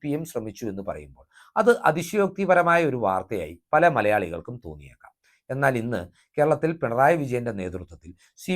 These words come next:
പി എം നടപ്പാക്കുന്നത് ബംഗാളിൽ സി പി എം എന്ന പാർട്ടിയുടെ പാടെയുള്ള തകർച്ചയ്ക്കിടയാക്കിയ ആ ബംഗാൾ മോഡൽ തന്നെയാണ്. രാഷ്ട്രീയ എതിരാളികളെ ഭരണത്തിന്റെ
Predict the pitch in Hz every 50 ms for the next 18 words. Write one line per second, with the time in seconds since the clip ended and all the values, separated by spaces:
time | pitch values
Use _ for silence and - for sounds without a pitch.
0 | 175 - 180 170 170 170 151 123 110 110 - 123 117 110 - 101 90 82 80 92
1 | - _ _ _ _ - 135 143 175 180 185 180 202 196 196 208 220 196 - -
2 | 147 143 143 147 160 160 151 151 156 160 147 - - 117 110 113 - - 127 120
3 | 120 143 151 - _ _ _ _ _ - 143 143 143 151 165 180 175 160 151 151
4 | 151 - 117 107 117 120 117 - 151 139 - 110 95 104 110 110 104 98 - -
5 | 85 90 - _ - _ - 117 135 131 113 110 120 117 123 123 139 139 139 123
6 | 101 98 92 92 92 107 110 - _ - 73 73 73 73 69 _ _ _ - _
7 | _ _ _ _ _ - 139 139 139 143 147 156 156 147 139 123 131 131 131 131
8 | 123 113 104 92 90 95 101 - _ _ _ _ - 143 147 151 156 151 165 160
9 | 160 156